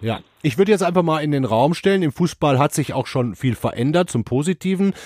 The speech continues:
Das Gewaltproblem ist vielleicht noch nicht ganz verschwunden, aber wenn ich mich an die Hooligan-Szenen aus den neunzigern erinnere, an die W M achtundneunzig in Frankreich,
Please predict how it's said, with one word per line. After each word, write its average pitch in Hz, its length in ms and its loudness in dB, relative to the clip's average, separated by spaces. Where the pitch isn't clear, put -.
Das - 160 -4
Gewaltproblem 170 960 2
ist 180 140 0
vielleicht 147 260 0
noch 135 80 0
nicht 127 200 -4
ganz 131 280 -2
verschwunden, 165 720 0
aber 135 280 0
wenn 135 120 2
ich 139 80 2
mich 143 220 0
an 131 160 0
die 123 200 0
Hooligan-Szenen 139 840 2
aus 110 160 0
den 120 160 2
neunzigern 135 600 2
erinnere, 117 460 2
an 117 160 -2
die 117 160 -2
W 120 80 0
M 147 320 0
achtundneunzig 131 800 2
in 127 80 2
Frankreich, 135 560 2